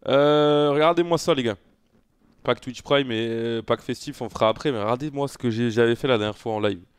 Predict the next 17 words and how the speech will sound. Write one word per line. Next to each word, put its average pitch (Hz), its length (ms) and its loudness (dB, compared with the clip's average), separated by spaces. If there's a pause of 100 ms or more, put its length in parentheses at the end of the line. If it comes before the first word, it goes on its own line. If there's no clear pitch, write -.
(440)
Regardez-moi 143 320 -2
cette 110 240 -6
draft. 113 540 -2 (1120)
On 107 100 -10
vient 139 140 0
d'en 147 100 2
jouer 135 200 0
une 160 80 -2
sur 127 200 -2
le, 120 220 2
le 120 100 0
petit 117 220 -10
compte 156 260 -8
qui - 60 -8
était 113 160 -6
déjà 107 180 0
sympa. 147 500 -2